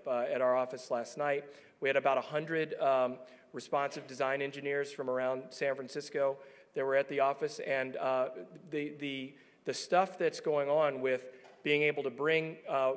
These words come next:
your services anywhere to any, uh, device, whether it's a four-inch screen, a seven-inch screen, or, or, or a P C, is, uh, is, is, is incredible.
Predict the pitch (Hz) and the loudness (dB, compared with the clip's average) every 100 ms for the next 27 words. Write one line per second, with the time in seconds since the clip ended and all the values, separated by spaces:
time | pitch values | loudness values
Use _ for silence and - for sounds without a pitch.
0 | 202 156 127 156 156 151 151 139 - 156 | -2 -4 0 2 2 0 -6 -8 -4 -2
1 | 160 139 135 131 131 160 147 147 143 - | -2 0 2 2 0 -2 0 -2 -4 -12
2 | - - - - 131 127 127 131 131 135 | -20 -20 -8 2 4 4 2 0 2 4
3 | 135 143 135 135 120 - 147 147 139 - | 2 -2 -2 -2 -6 -4 0 0 -2 -6
4 | 151 139 131 147 131 135 127 - 139 131 | -6 -4 -4 0 0 0 -6 -8 -6 -6
5 | 127 - - - - 131 127 - 127 123 | -6 -14 -20 -10 4 6 6 2 0 0
6 | 131 139 127 - 143 123 190 190 135 123 | -2 -2 -2 -4 -12 -10 -6 -6 -6 -10
7 | - - _ - 139 123 131 123 - 131 | -18 -20 _ 0 0 2 2 2 0 -6
8 | - 156 127 - 170 127 123 - 147 180 | -6 -6 -6 -6 -6 -6 -8 -2 0 0
9 | 131 | -2